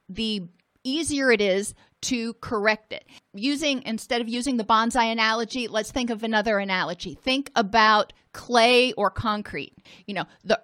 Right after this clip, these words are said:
earlier you try to make a change in the shape or smooth out a, uh, a problem in the clay or in the concrete, the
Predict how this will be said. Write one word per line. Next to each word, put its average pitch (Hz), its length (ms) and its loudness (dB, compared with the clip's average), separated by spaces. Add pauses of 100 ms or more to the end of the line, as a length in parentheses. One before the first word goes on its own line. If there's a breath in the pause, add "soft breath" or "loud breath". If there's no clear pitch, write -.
earlier 339 640 2 (340)
you 240 680 0 (220)
try 262 240 4
to 262 80 0
make 254 240 0
a 240 40 -6
change 247 640 -4
in 220 140 -4
the 185 80 -6
shape - 640 -2
or 165 80 -4
smooth 233 540 -2
out 226 380 4 (100)
a, 196 380 0 (420 loud breath)
uh, 165 260 -2 (380)
a 202 80 2
problem 196 680 2 (340)
in 285 200 2
the 277 80 2
clay 208 560 0
or 220 160 -2
in 226 100 -2
the 208 80 -4
concrete, 214 600 -4 (320 loud breath)
the 226 160 -8